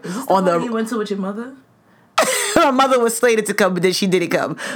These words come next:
Speaker 2: But I was with my stepfather. <laughs> He was there. <laughs> And we had a time, I tell you, a time. But one good thing is, Patrice Roberts, if some of you guys know her, she was very down to earth. She was one of the performances. She did one of the performances, but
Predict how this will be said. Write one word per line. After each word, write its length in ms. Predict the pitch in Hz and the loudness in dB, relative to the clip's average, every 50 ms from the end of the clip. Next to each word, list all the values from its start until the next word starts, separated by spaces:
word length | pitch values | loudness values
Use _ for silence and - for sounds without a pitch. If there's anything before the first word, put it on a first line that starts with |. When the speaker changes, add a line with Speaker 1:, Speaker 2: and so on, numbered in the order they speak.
| - - - | -10 -4 0
Speaker 2:
But 120 | 202 196 | 2 2
I 100 | 196 190 | 4 4
was 260 | 196 202 214 208 196 | 2 2 2 2 2
with 140 | 196 196 190 | 0 0 0
my 140 | 190 160 165 | 2 2 2
stepfather. 640 | 165 - 180 143 - - 170 131 - - - 165 - 285 294 - | 2 2 0 0 0 0 -2 -2 -2 -2 -4 -2 -2 -2 0 0
<laughs> 80 | - - | 2 4
He 100 | 294 302 | 4 4
was 200 | 262 247 226 202 | 4 4 2 2
there. 260 | 220 208 196 202 262 | 2 2 2 2 0
<laughs> 140 | - - - 220 220 - 269 233 - - 226 220 - 277 - - - 269 277 - - - - - - | 0 0 0 0 2 2 2 2 2 2 2 2 0 0 0 0 0 0 0 -2 -4 -6 -6 -2 0
And 140 | - 208 220 | 0 0 0
we 80 | 247 | 2
had 340 | 330 262 240 220 208 - 151 | 2 2 2 2 2 0 -2
a 80 | 196 190 | -2 -2
time, 460 | - - 285 247 233 220 208 202 196 | 0 0 2 4 4 4 4 2 2
I 80 | 196 202 | 2 2
tell 260 | 190 226 208 190 185 | 2 2 2 2 2
you, 100 | 180 175 | 2 0
a 100 | 175 190 | 0 0
time. 540 | 190 - 254 226 202 190 175 160 156 147 - - - - - - - - | 2 2 2 4 4 2 2 0 -2 -4 -6 -8 -10 -10 -8 -8 -2 0
But 120 | 233 240 | 2 2
one 160 | 254 294 294 | 2 2 0
good 160 | 294 302 - 294 | -2 -4 -2 0
thing 140 | 294 277 | 0 2
is, 160 | 254 233 220 226 | 2 2 0 -2
Patrice 320 | - 220 - 269 240 226 | -4 -2 -2 -2 0 2
Roberts, 360 | 233 226 226 214 226 226 - 214 | 2 2 2 2 0 -2 -2 -2
if 60 | 196 | -2
some 120 | - 220 202 | 0 0 0
of 40 | 220 | 0
you 80 | 208 | 0
guys 220 | 185 202 185 185 185 | 2 2 0 0 0
know 160 | 175 175 185 | 0 0 0
her, 240 | 196 190 175 170 127 | 2 2 0 0 -2
she 120 | - - | -2 0
was 100 | 220 185 | 0 0
very 220 | 160 185 196 214 214 | 2 2 0 2 2
down 200 | 185 190 190 185 | 2 0 0 2
to 80 | 208 175 | 0 -2
earth. 80 | 170 - | 0 0
She 80 | - | -2
was 80 | 202 165 | 0 0
one 120 | 185 175 | 0 0
of 40 | 175 | 0
the 40 | 180 | -2
performances. 720 | - 180 160 - 180 185 185 185 185 208 202 208 247 - - | -4 -6 -4 -2 0 0 0 -2 -2 -2 -4 -4 -6 -10 -12
She 120 | - - 233 | -8 -4 -2
did 160 | 185 208 208 | 0 2 2
one 100 | 196 196 | 2 0
of 60 | 185 | -2
the 60 | 180 | -2
performances, 500 | 170 180 180 196 190 190 196 - 202 196 | -4 -2 -2 0 0 0 -2 -4 -6 -4
but 240 | 175 160 160 147 - | -2 -2 -2 -2 -4